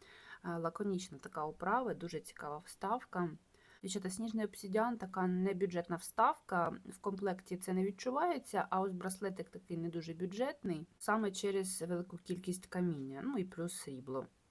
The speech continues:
Вага сережок п'ять двадцять один, застібка. Вага каблучки чотири чотирнадцять.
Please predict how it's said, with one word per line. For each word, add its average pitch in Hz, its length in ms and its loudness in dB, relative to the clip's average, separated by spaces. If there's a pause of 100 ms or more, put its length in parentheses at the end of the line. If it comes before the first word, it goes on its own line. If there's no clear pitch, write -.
(440)
Вага 208 240 4
сережок 208 460 4
п'ять 202 320 2
двадцять 180 420 0
один, 165 540 -2 (520)
застібка. 196 760 -6 (1900)
Вага 208 300 2
каблучки 269 1200 -2
чотири 233 380 4
чотирнадцять. 190 1000 -4